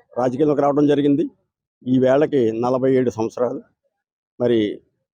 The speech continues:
నన్ను సుదీర్ఘకాలం పాటు మండల పార్టీ ప్రెసిడెంట్ చేయటువంటి మా కుటుంబం నుండి,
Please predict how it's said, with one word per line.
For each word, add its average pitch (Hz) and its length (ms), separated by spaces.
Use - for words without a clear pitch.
నన్ను 120 380
సుదీర్ఘకాలం 160 680
పాటు 127 420
మండల 127 220
పార్టీ 139 260
ప్రెసిడెంట్ 135 420
చేయటువంటి 139 460
మా 135 100
కుటుంబం 147 440
నుండి, 123 400